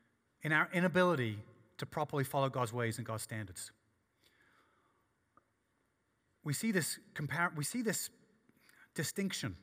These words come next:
in the scriptures, especially in the story of Nehemiah, that the blessings we receive, being in the promised land,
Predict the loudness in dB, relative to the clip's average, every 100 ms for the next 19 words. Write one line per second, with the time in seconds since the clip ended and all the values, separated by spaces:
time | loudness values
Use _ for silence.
0 | -4 -2 0 -2 -4 -4 -4 -4 -2 -2
1 | -2 0 0 2 2 2 2 -2 -6 -16
2 | _ _ _ _ _ _ -20 -20 -20 -20
3 | -20 -20 _ 2 2 4 -2 2 2 4
4 | 2 0 2 4 2 2 0 -2 -4 -10
5 | -20 _ _ _ _ _ _ 4 4 6
6 | 4 4 4 4 4 4 6 6 4 -2